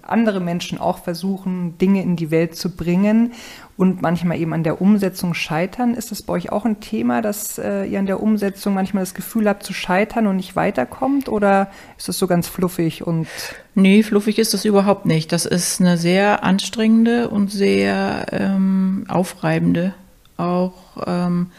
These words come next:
Speaker 2: sag ich mal, ich nenne das mal Arbeit, vor allen Dingen Beziehungsarbeit. Das ist nicht einfach so mal eben aus dem Ärmel geschüttelt. Also überhaupt nicht. Ähm,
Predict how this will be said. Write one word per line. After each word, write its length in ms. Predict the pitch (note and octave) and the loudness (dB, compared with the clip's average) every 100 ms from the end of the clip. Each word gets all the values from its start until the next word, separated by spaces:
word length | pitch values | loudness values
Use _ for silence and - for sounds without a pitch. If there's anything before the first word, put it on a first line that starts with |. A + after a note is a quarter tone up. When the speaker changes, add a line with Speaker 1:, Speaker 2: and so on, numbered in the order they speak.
| - - - | -20 -20 -6
Speaker 2:
sag 200 | F3 F3 | -2 0
ich 120 | E3+ | 2
mal, 160 | F3+ F3+ | 2 2
ich 140 | E3 | 2
nenne 100 | F3 | 2
das 160 | F3+ - | 4 2
mal 140 | F3 | 0
Arbeit, 400 | - C#3 C#3 C3+ | 0 0 0 -2
vor 120 | F3 | -2
allen 120 | E3+ | 2
Dingen 120 | E3 E3+ | 2 2
Beziehungsarbeit. 960 | E3 - E3 D3+ - D3 C#3+ C#3+ C#3+ - - - - - | -2 0 2 2 0 -4 -2 -2 -4 -6 -20 -20 -12 -4
Das 160 | D3 | -2
ist 240 | - F#3+ G#3 | 0 2 4
nicht 340 | F#3+ - - | 4 2 0
einfach 280 | E3+ E3 D#3+ | 0 2 0
so 120 | E3+ | 0
mal 140 | D#3+ | 2
eben 180 | D3 D3+ | 2 2
aus 160 | - D3 | 0 -2
dem 80 | - | 0
Ärmel 240 | C#3 C3 | 0 0
geschüttelt. 680 | C3+ - C#3+ C3 C3 - - - | -2 -6 -6 -4 -6 -8 -16 -6
Also 520 | D3 D3 D3 D3 D3+ | -2 0 -2 -2 0
überhaupt 540 | E3+ D#3+ D3 C#3+ - | 0 0 0 -4 -4
nicht. 320 | D3 C#3+ - - - - - - - - _ E3 | -2 -2 -6 -20 -20 -18 -18 -18 -20 -20 _ 0
Ähm, 640 | D3+ D3+ D3+ D3+ D3+ | 2 4 4 4 4